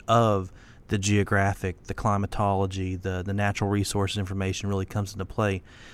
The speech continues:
because you're not, you're much more than a data inputter. You have to be able to massage that data to bring back information that, that actually explains something to that end user. So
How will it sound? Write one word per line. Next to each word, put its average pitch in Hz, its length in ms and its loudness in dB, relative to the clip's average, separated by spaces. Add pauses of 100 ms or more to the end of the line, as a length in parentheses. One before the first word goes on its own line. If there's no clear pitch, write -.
(160)
because 117 300 4
you're 123 80 4
not, 123 300 4 (180)
you're 127 140 4
much 127 260 4
more 123 480 4 (260)
than 117 220 4
a 107 80 2
data 104 480 2
inputter. 101 640 2 (300)
You 123 140 4
have 127 220 2
to 123 80 -6
be 127 80 6
able 120 140 6
to 113 80 2
massage 107 640 2
that 95 320 -2
data 92 500 0 (160)
to 117 100 0
bring 107 360 2
back 95 500 -4 (680)
information 98 760 -2 (720)
that, 117 160 0
that 110 100 2
actually 107 300 0
explains 113 520 0
something 104 340 0
to 101 100 -2
that 95 180 0
end 95 240 -4
user. 92 460 -4
So 92 320 -4